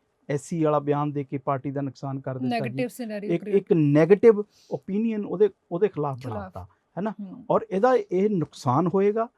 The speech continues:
Speaker 1: ਜ਼ਬਰਦਸਤ ਨੁਕਸਾਨ ਹੋਏਗਾ ਜੇ ਪਾਰਟੀ ਅਜੇ ਵੀ ਨਹੀਂ ਸਮਝੀ ਨਾ।
Speaker 2: ਹਮ।
Speaker 1: ਇਹ ਹਾ-, ਔਰ ਹਾਈ ਕਮਾਂਡ ਨੂੰ ਇੱਕ ਤਰ੍ਹਾਂ ਦੇ ਨਾਲ ਹਾਈ ਕਾ-, ਹਾਈ ਕਮਾਂਡ ਜਿਹੜੀ ਹੈ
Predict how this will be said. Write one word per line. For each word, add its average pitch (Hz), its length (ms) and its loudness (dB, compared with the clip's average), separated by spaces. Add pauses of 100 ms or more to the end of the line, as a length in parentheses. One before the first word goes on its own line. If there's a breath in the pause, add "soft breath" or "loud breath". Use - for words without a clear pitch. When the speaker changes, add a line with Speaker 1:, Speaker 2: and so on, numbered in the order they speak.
(600)
Speaker 1:
ਜ਼ਬਰਦਸਤ 196 680 4
ਨੁਕਸਾਨ 156 440 0
ਹੋਏਗਾ 139 300 0
ਜੇ 175 340 -2 (360)
ਪਾਰਟੀ 143 380 0 (100)
ਅਜੇ 240 180 2
ਵੀ 233 100 0
ਨਹੀਂ 208 200 0
ਸਮਝੀ 180 340 -4
ਨਾ। 170 200 -6 (180)
Speaker 2:
ਹਮ। 202 260 -12
Speaker 1:
ਇਹ 160 180 2
ਹਾ-, 139 200 2
ਔਰ 180 220 4
ਹਾਈ 160 180 6
ਕਮਾਂਡ 214 400 0
ਨੂੰ 220 200 -4 (340)
ਇੱਕ 175 200 -6
ਤਰ੍ਹਾਂ 214 220 4
ਦੇ 220 120 6
ਨਾਲ 214 300 -2 (160)
ਹਾਈ 175 140 0
ਕਾ-, 202 380 -4
ਹਾਈ 139 380 -2
ਕਮਾਂਡ 185 380 0
ਜਿਹੜੀ 196 300 -4
ਹੈ 175 100 -2